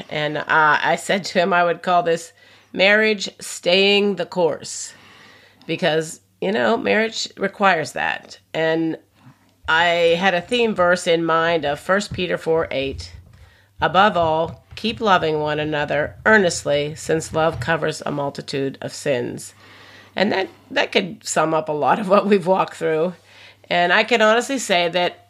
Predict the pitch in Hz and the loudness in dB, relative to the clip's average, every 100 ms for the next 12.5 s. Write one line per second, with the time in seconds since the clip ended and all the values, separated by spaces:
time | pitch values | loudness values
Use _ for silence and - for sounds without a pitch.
0 | _ 190 185 160 160 156 160 185 170 160 | _ -4 0 0 0 0 2 0 0 0
1 | 156 156 147 156 - 156 - 151 165 - | 0 0 -2 -4 -4 -8 -6 -8 -8 -14
2 | _ - - 156 156 202 175 - 185 160 | _ -10 -4 -2 0 0 0 -2 0 0
3 | 160 - - - - - - - 190 190 | 0 -4 -16 -20 -20 -20 -20 -6 0 4
4 | 180 190 202 196 190 185 185 170 160 - | 6 4 2 2 4 4 2 2 2 0
5 | 151 147 143 147 160 151 - 151 143 143 | -4 -4 -2 0 0 0 0 0 0 0
6 | - 165 147 147 147 156 156 165 202 185 | 0 0 0 -4 -6 -2 0 2 4 4
7 | - - - - - - 143 151 151 151 | 0 -4 -8 -8 -14 -10 -4 -2 -2 -4
8 | 160 - 147 151 151 - - 165 160 165 | -6 -6 -4 -4 -6 -10 -4 0 0 2
9 | 160 - - 156 - 180 165 175 175 165 | 0 0 -4 -4 0 2 4 2 2 -4
10 | - - 143 - 143 143 143 - - 156 | -6 -2 -2 -2 -4 -2 -2 -4 -2 2
11 | 160 160 156 160 165 - 165 156 156 - | 2 0 -4 -2 -2 -2 -2 -2 -2 -8
12 | 156 196 208 214 214 | -4 2 4 2 0